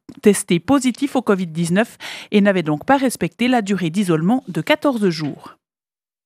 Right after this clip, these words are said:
Passage en ligne réussi pour le nif.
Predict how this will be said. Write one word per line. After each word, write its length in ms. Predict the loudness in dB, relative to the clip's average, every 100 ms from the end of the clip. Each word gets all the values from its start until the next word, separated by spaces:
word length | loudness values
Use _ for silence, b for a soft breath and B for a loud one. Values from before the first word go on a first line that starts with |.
| _ _ B B B B _
Passage 380 | 2 4 2 2
en 80 | 2
ligne 220 | 2 2
réussi 500 | 2 0 -2 -4 -6
pour 240 | -2 2
le 80 | 4
nif. 380 | 4 2 0